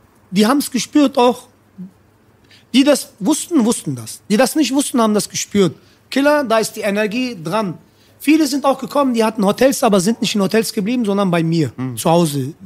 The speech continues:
Speaker 1: Damit wir die Zeit zusammen miteinander verbringen können und die Energie spürbar da ist. So hab ich meinen Hip-Hop aufgebaut. Ich hab niemanden da irgendwo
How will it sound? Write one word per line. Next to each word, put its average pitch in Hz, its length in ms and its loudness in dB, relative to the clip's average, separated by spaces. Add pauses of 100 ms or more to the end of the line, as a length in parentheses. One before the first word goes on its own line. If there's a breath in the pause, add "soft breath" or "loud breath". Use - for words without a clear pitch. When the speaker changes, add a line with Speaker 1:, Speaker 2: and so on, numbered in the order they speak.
(180)
Speaker 1:
Damit 202 340 2
wir 233 160 -2
die 202 140 -4
Zeit 220 240 -2
zusammen 214 240 -2
miteinander 202 380 -4
verbringen 202 420 -4
können 208 260 -2 (360 soft breath)
und 175 160 -6
die 208 60 -4
Energie 208 360 -4
spürbar 202 380 -6
da 196 220 -2
ist. 170 280 -10 (500 soft breath)
So 285 260 6
hab 247 100 4
ich 208 100 2
meinen 247 180 2
Hip-Hop 233 280 2
aufgebaut. 165 520 2 (200)
Ich 175 120 -2
hab 240 160 0
niemanden 254 480 2
da 233 260 0 (680)
irgendwo 214 560 2